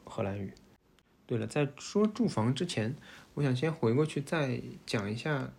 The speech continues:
现在荷兰语的一个情况，因为这周三就要大选了嘛。我自己能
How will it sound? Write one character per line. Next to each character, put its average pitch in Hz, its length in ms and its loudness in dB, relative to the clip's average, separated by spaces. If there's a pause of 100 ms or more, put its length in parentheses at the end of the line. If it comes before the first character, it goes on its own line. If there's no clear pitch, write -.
(260)
现 170 240 0
在 156 140 2
荷 123 180 -2
兰 147 180 4
语 120 160 2
的 110 180 -4
一 123 60 -2
个 151 140 -4
情 107 300 -4
况， 147 320 -2
因 151 140 -2
为 165 200 -2 (540)
这 185 100 2
周 170 140 8
三 190 340 6
就 98 80 4
要 85 80 4
大 180 220 2
选 95 200 -2
了 87 60 -8
嘛。 95 180 -6 (320)
我 131 80 -2
自 196 220 2
己 123 220 0
能 107 360 2